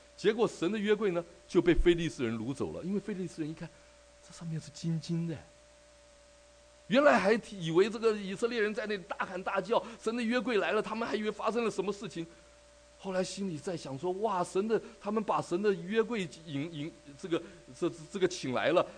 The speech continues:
那么当时这个带领以色列人离开埃及的就是这一位神呐。那么现在我，如果我们再不奋勇作战的话，我们就要成为他们的奴仆。”所以非利士人他们那一天奋勇作战呢，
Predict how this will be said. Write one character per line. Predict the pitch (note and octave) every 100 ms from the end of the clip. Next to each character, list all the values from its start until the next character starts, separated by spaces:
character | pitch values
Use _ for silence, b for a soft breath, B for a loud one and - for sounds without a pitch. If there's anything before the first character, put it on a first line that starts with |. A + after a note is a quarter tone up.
| -
那 | G#3
么 |
当 | F#3 A3 A3
时 | - D#3+ F3+
这 | G3+
个 | F3+
带 | F#3
领 | F#3 F3
以 |
色 | C#3+ G3+
列 | G#3+
人 | F#3 E3+ E3+ D#3
离 | E3+
开 | F#3+
埃 | G3+ G#3
及 | - F3
的 |
就 | F#3 B3+
是 | F#3
这 | F3+
一 | F#3+
位 | F#3 D#3
神 | - B2+
呐。 | D#3 B B B -
那 | G3+
么 | F#3
现 | - G#3
在 | G3+
我， | D#3+
如 | E3+ G#3+
果 | G#3
我 |
们 | E3+ G3
再 | G3 A3+
不 | E3
奋 | A3+ C4 G3+
勇 | D#3+
作 | F#3 G3
战 | G3
的 | E3
话， | E3 D#3+
我 | D3+
们 | D#3+
就 | F3
要 | F3
成 | -
为 | F#3
他 | F3 F#3
们 |
的 | E3+
奴 | C#3 E3
仆。” | C#3 C#3+ B B
所 | B3+
以 |
非 | G#3+ - C4+
利 | B3+
士 | - A3+
人 | F3 F#3+
他 | F3+
们 | G3
那 | G3
一 | E3+
天 | F#3
奋 | G3+ A3
勇 | D#3 C3 - - - - - - -
作 | F3+
战 | F3 D3+
呢， | B2+